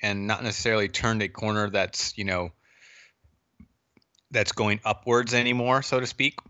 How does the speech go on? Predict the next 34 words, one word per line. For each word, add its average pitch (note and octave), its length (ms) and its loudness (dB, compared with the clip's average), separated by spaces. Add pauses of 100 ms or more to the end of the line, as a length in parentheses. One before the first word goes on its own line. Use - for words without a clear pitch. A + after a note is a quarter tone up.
(600)
And A2 160 -2
so A2+ 220 6
I G#2+ 80 6
think A2+ 300 -2
part B2 200 6
of B2 120 2
it C3 140 2
is, A2 200 -2
there's G#2 160 -4
twofold. F#2+ 400 -4
I F#2 80 -2
think G#2 220 -4
he's G2+ 180 -4
been F#2+ 160 -4
humbled B2+ 380 0
by C3+ 100 8
the C3 180 0
injury. G2 440 -4 (240)
He's A#2 180 -4
coming A#2+ 220 0
to A#2+ 120 0
a A2 60 0
completely A#2+ 800 -2
different G#2+ 340 0
environment. F#2+ 580 -4
This A2 200 -4
isn't A#2+ 180 0
even A2+ 220 2
the G#2 80 0
same G#2 340 2
Niner A2 240 2
team G2+ 280 -6
he C#3 280 -8
faced, - 540 -6